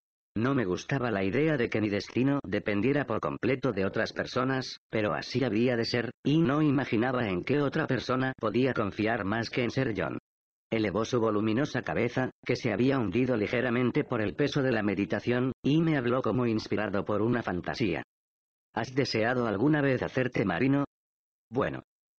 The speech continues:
No", balbucí. "Lo imaginaba", dijo,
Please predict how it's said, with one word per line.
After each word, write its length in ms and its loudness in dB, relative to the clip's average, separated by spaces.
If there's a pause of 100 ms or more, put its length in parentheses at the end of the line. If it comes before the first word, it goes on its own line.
(160)
No", 300 -2 (120)
balbucí. 540 -2 (640)
"Lo 140 2
imaginaba", 720 0 (100)
dijo, 540 -2